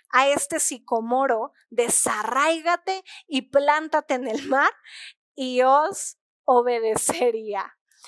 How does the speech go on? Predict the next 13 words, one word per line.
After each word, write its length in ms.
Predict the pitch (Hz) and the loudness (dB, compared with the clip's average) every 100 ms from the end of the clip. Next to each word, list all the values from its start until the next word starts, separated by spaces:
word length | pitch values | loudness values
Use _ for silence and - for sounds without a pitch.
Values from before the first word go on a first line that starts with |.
| - - | -16 -2
Lo 380 | 269 269 254 - | 4 4 4 2
único 680 | 339 370 392 349 269 254 269 | 0 0 -2 -4 0 0 0
que 160 | 254 247 | -4 -4
necesitamos 1300 | 240 233 247 233 - 220 - 269 269 285 240 202 - - | -4 -2 0 0 -2 -6 0 4 4 2 -6 -8 -8 -2
es 480 | 285 330 - - - _ _ _ - | 0 0 -2 -4 -12 _ _ _ -8
creer. 760 | 240 214 214 208 214 214 196 - - _ _ - - | -6 -6 -8 -10 -8 -6 -8 -12 -20 _ _ -20 -8
Como 220 | - 262 302 | -2 2 2
esa 240 | 294 339 | 2 0
niñita 680 | 311 277 294 320 339 359 320 | -2 -6 -4 -2 0 0 2
Abby 320 | 277 285 294 294 | 2 2 0 -2
de 160 | 269 | -2
seis 460 | - 302 277 269 - | 0 -4 -4 -2 -2
años. 640 | 233 220 208 - - - | -4 -6 -12 -14 -16 -16